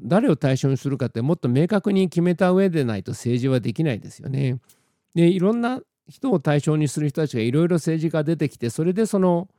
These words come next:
まあ、その中のチームワークといいますか、一つの、えー、まあ、秩序が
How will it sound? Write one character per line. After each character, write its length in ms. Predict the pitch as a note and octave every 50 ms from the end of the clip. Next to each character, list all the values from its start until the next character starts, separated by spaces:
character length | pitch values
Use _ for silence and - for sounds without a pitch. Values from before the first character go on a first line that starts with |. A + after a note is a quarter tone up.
| _ _ _ _ _ _ _ _ _ _ _
ま 240 | - E3+ E3+ D#3 B2+
あ、 40 | A2+
そ 160 | - - C#3+
の 60 | C#3+
中 200 | C#3+ D3 - C#3+
の 160 | A#2+ G#2+ G2 -
チ 180 | - - B2+
ー 40 | A#2+
ム 80 | B2 C3
ワ 60 | B2+
ー 40 | -
ク 80 | -
と 100 | - F#2
い 20 | F#2
い 20 |
ま 80 | F2+ -
す 100 | - -
か、 100 | - -
一 200 | A2 - C#3+ C3
つ 100 | - B2+
の、 280 | A2 F#2+ F2 F#2+ A#2 _ _ _ _ _ _ _ _ -
え 640 | - - F2+ E2 - - - - G1+ - - -
ー、 40 | - _ _ _ _ _ -
ま 160 | D3+ D3 C3
あ、 60 | A#2+
秩 280 | - - - - D#3+ D#3
序 100 | C3 C3+
が 200 | A#2 G#2+ F#2+ F#2